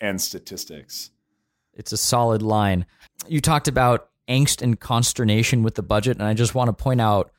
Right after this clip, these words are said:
Speaker 2: how great a band name that would be, although I don't know what genre. Angst and consternation, would that be, like, grunge?
Speaker 1: It could be, like, tween, like,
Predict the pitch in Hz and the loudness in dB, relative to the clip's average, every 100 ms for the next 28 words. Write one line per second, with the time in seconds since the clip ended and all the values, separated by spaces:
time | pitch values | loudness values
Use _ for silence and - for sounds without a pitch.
0 | _ _ _ - 139 120 117 131 127 117 | _ _ _ -2 0 0 2 2 2 0
1 | 117 117 113 101 98 95 92 90 98 90 | 2 4 4 4 4 4 2 2 0 2
2 | 113 127 147 147 135 135 117 104 117 107 | 2 4 4 4 4 2 -2 2 4 4
3 | 90 80 - 120 127 - 107 - 120 - | 4 0 0 0 0 0 -2 0 0 0
4 | 117 107 110 - 131 113 123 - 123 120 | 0 0 0 0 0 0 0 0 0 2
5 | 113 98 - - 113 104 127 180 196 - | 2 0 -4 -8 0 4 6 6 4 -4
6 | - _ _ - 160 - - 226 208 - | -12 _ _ -8 -8 -8 -6 -4 -4 -4
7 | 185 170 156 143 139 139 131 107 98 - | 0 2 2 2 0 -2 0 0 0 -8
8 | _ _ _ _ _ _ _ - - - | _ _ _ _ _ _ _ -16 -16 -14
9 | 135 135 139 143 143 143 143 147 151 143 | -6 -4 0 0 0 -2 -2 -2 -2 -4
10 | _ _ _ _ _ _ 123 110 - | _ _ _ _ _ _ -4 -4 -6